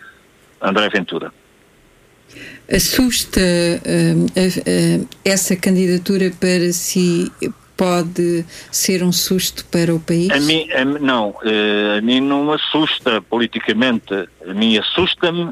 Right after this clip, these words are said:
Speaker 1: é as ideias que estão por trás de tudo aquilo que representa André Ventura. E aquilo é o pior que pode acontecer a um ser humano, é o pior que pode acontecer a uma sociedade,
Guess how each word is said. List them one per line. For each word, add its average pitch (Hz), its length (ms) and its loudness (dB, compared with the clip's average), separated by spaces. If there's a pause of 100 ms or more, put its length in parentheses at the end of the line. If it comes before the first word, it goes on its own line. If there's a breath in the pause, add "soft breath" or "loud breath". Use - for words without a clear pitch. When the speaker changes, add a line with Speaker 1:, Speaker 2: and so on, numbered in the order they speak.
(140)
Speaker 1:
é 135 320 0
as 117 220 -2
ideias 147 520 0
que - 100 -4
estão 143 240 -2
por 139 160 -6
trás 127 560 -2 (380 loud breath)
de 117 120 -2
tudo 139 200 -2
aquilo 131 280 0
que 135 100 0
representa 120 580 -2
André 110 280 0
Ventura. 92 500 -4 (260 loud breath)
E 117 80 0
aquilo 147 240 2
é 143 40 2
o 135 100 0
pior 147 540 0
que - 100 -20
pode 123 180 -2
acontecer 117 400 -4
a 110 60 0
um 107 60 -4
ser 104 180 -6
humano, 113 360 -2 (340 loud breath)
é 123 80 0
o 120 80 0
pior 143 440 0
que - 80 -14
pode 131 200 0
acontecer 123 380 -4
a 113 40 0
uma 110 140 -2
sociedade, 110 680 -2